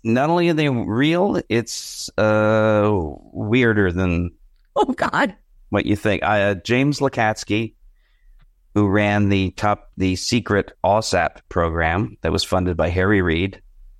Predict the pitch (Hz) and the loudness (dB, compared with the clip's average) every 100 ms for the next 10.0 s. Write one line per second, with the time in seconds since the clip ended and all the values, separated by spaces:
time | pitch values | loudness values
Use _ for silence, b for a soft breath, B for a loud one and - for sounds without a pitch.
0 | - - - - - - 87 85 85 85 | -20 -20 -20 -20 -20 -4 0 2 4 4
1 | 82 85 85 78 104 - - 95 90 92 | 2 0 -4 0 0 -2 -2 0 2 0
2 | - 82 - _ 90 82 78 - - - | -2 -4 -6 _ -2 0 -2 -8 -20 -20
3 | - 92 - 101 110 123 - 101 90 90 | -12 -8 -4 0 2 2 0 0 2 0
4 | 87 85 - - - - - _ - - | 0 -2 -2 -8 -20 -20 -20 _ -20 -20
5 | - _ - - - - - _ - - | -20 _ -20 -20 -20 -20 -20 _ -20 -18
6 | - - 110 139 127 131 113 113 98 95 | -8 0 2 2 2 0 0 2 2 2
7 | 98 90 95 92 - 95 90 - 95 87 | -2 0 0 0 0 -2 -2 -2 0 0
8 | 80 - - 85 - - 87 87 85 80 | -2 -6 -2 -2 0 0 2 2 0 -2
9 | - 85 82 78 - 104 - - - | -6 -4 -2 -4 -2 -2 -2 -4 -6